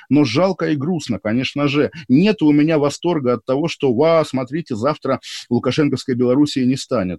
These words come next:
Ну, завтра и нас с вами не станет. Все, оказывается, бессмертны.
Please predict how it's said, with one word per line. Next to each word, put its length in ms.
Ну, 240
завтра 360
и 40
нас 240
с 80
вами 180
не 100
станет. 360
Все, 300
оказывается, 1000
бессмертны. 600